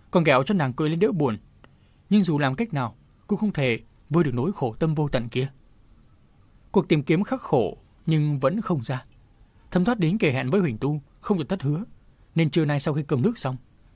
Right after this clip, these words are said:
bốn người tiến thẳng về núi Không Động. Đến nơi trời vừa tối,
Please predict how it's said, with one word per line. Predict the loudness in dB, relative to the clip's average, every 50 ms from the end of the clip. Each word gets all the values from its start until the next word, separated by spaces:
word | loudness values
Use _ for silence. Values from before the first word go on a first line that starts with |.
| -2 2
bốn | 2 2 4
người | 2 2 2
tiến | 0 -2 -2 0
thẳng | -2 -4 -4 -4 -4
về | -2 -2 0
núi | 0 0 0
Không | 0 -2 -2 -2
Động. | -4 -6 -6 _ _ _ _ _ _ _ _ _ _ _ _ _ _ _ _ -20 -20 -20 -20 -20 -20 _ -20 -20 _ _ _ -20 -4 4
Đến | 4 6 6
nơi | 6 4 4 2
trời | 2 2 0
vừa | 2 0 -2 -2
tối, | -2 -2 -4 -4 -4 -6